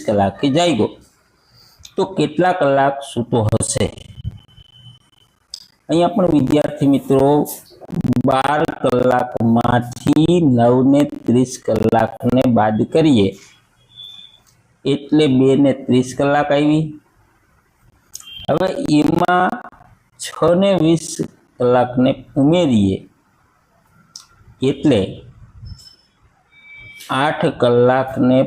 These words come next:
પચાસ મિનિટ સુધી ઊંઘો છે. વિકલ્પ નંબર એ આપણો જવાબ મળશે.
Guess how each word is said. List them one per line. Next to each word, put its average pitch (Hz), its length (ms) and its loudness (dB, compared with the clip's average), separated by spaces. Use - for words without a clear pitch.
પચાસ 151 680 0
મિનિટ 127 280 2
સુધી 120 420 -2
ઊંઘો 131 500 2
છે. 101 140 0
વિકલ્પ 147 400 -2
નંબર 123 340 4
એ - 20 2
આપણો 123 260 0
જવાબ 113 420 2
મળશે. 110 360 -2